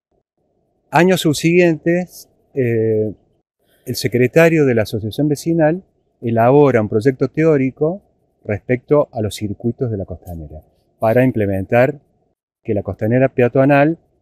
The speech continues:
sea dinámica en referencia a las calles interiores. Pero a partir del año dos mil veinticuatro, el veinte de junio,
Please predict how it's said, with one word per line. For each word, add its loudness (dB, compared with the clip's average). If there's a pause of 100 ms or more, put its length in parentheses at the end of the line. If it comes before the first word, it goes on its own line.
(440)
sea 4
dinámica 2
en 2
referencia -2
a 0
las -6
calles -2
interiores. -8 (760)
Pero 2
a 0
partir 2
del 2
año 2
dos 0
mil 0
veinticuatro, 0
el -4
veinte -2
de -4
junio, -4